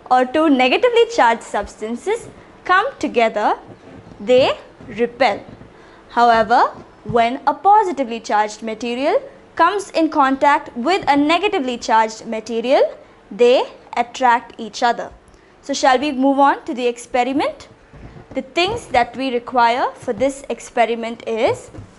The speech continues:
a woolen fabric, two balloons with thread. So two things we need. We need the woolen fabric and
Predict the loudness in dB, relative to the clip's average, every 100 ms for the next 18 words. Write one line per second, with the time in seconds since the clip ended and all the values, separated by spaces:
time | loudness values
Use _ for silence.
0 | -20 -20 0 2 4 2 -4 -6 -2 0
1 | 0 -4 -2 0 0 -2 -2 -4 -8 -20
2 | -20 -20 _ -20 _ _ -20 _ -20 -18
3 | -16 -14 -16 -16 -4 0 0 -2 -2 0
4 | 0 0 0 -2 -6 -16 -20 -20 -20 -20
5 | -20 -20 -20 -20 -20 -20 -20 -20 -20 -20
6 | -20 -14 0 0 0 -4 -12 -4 2 4
7 | 2 -2 -16 -20 -20 -20 -20 -20 -20 -20
8 | -20 -20 -20 -20 -20 -20 -20 -20 -20 -20
9 | -20 -20 -20 -20 -20 -20 -18 -16 -18 -20
10 | -20 -20 -20 -6 2 4 4 2 2 4
11 | 4 4 6 4 2 0 0 2 4 2
12 | 0 -8 0 2 4 4 4 4 2 2
13 | 2 0 -2 -14 -18 -18 -2 2 2